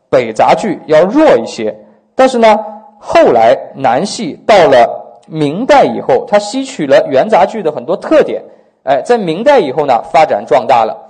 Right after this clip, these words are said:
所以我们来看看明清的这个传奇，哎，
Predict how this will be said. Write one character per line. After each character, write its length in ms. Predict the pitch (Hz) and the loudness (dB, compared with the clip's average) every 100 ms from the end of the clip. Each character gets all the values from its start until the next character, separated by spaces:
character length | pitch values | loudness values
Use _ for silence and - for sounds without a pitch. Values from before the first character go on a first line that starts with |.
| _ _ | _ _
所 160 | - | 0
以 40 | 202 | 2
我 60 | |
们 100 | 190 | 2
来 80 | 202 | 2
看 160 | 233 220 | 2 2
看 260 | 214 220 | 2 0
明 320 | 131 127 175 262 | -12 -12 -10 -8
清 320 | - 294 311 | -6 -6 -2
的 180 | 180 - - _ _ _ _ - | -2 -2 -12 _ _ _ _ -4
这 140 | 185 | -2
个 280 | 151 - - - - | 2 0 -2 -18 -20
传 280 | - - 175 | -6 -2 -2
奇， 340 | 262 - 226 - _ _ | -2 -10 -14 -18 _ _
哎， 100 | - | -6